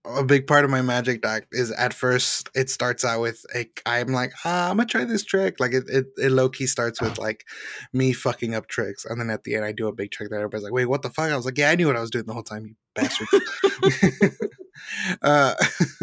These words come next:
Speaker 1: <laughs> but yeah, and so we do this great little history podcast, and we are about to start a second season. Um, I don't know when this airs, but, uh, the second season starts October seventh, so if it's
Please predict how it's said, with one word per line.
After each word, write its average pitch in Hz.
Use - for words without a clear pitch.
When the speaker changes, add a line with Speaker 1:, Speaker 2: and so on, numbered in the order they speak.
Speaker 1:
<laughs> -
but 170
yeah, 190
and 139
so 175
we 165
do 160
this 165
great 151
little 156
history 160
podcast, 113
and 120
we 135
are 135
about 120
to 131
start 127
a 123
second 123
season. 131
Um, 117
I 170
don't 175
know 165
when 151
this 123
airs, 110
but, -
uh, 117
the 131
second 147
season 135
starts 120
October 135
seventh, 131
so 107
if 113
it's -